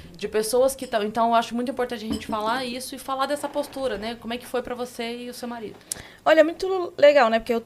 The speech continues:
Speaker 2: eu tenho trinta anos, ele, meu marido, fez vinte e quatro. Quando a gente descobriu o, o meu câncer, eu tinha vinte e dois, vinte e três. Então, e a gente tá há quatro anos junto, então a gente, ele tá desde novinho comigo, né? Eu já menos novinha, mas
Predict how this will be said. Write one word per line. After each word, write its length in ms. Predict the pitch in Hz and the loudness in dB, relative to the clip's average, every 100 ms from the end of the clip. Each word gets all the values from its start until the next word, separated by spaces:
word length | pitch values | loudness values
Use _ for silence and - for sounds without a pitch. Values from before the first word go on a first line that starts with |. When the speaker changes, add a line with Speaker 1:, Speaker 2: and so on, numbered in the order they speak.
| - | -6
Speaker 2:
eu 100 | 214 - _ _ _ _ _ | -8 -8 _ _ _ _ _
tenho 460 | 185 202 208 208 196 | -6 -2 0 0 -2
trinta 340 | 196 226 233 | -2 0 2
anos, 320 | 226 226 269 | 2 2 2
ele, 120 | 233 | 0
meu 140 | 208 202 | 0 0
marido, 240 | 202 190 | 0 -4
fez 220 | 202 202 | -6 -6
vinte 140 | 185 202 | -6 -10
e 40 | |
quatro. 420 | - 196 208 - | -2 0 0 -2
Quando 180 | - 220 | -6 -4
a 20 | |
gente 220 | 202 208 202 | -4 -6 -10
descobriu 420 | 196 196 190 202 | -12 -8 -2 0
o, 220 | 202 190 - | 0 -2 -4
o 40 | 202 | 0
meu 180 | 208 208 | 0 2
câncer, 360 | 208 208 208 | 2 0 0
eu 60 | 202 | -6
tinha 240 | - 202 - - _ | -4 -6 -8 -20 _
vinte 140 | - 214 | -10 -2
e 40 | |
dois, 140 | 220 208 | 2 2
vinte 100 | 214 | 0
e 40 | - | 0
três. 420 | 214 285 - - - - - - | 0 0 -6 -14 -20 -20 -18 -6
Então, 420 | 247 226 247 254 | 2 4 6 4
e 80 | 240 | 4
a 40 | |
gente 180 | 226 247 | 2 0
tá 180 | 269 254 | 2 4
há 180 | - 214 | 4 0
quatro 400 | - - 202 302 | -2 -2 2 4
anos 180 | 254 254 | 4 4
junto, 240 | 220 247 | 0 -2
então 140 | 240 214 | -2 -2
a 40 | |
gente, 280 | 214 - 226 - - 226 220 | -2 -6 -14 -18 -18 -10 -2
ele 160 | 226 | -2
tá 160 | 247 226 | 0 0
desde 260 | 220 233 | 0 0
novinho 340 | 269 262 247 285 | 4 4 6 2
comigo, 340 | 285 240 285 | 2 0 0
né? 100 | 254 | 0
Eu 60 | 254 | 0
já 100 | 240 | 2
menos 280 | 247 240 247 | 2 2 2
novinha, 380 | 254 247 302 | 2 0 -2
mas 260 | 392 262 247 | -2 0 -2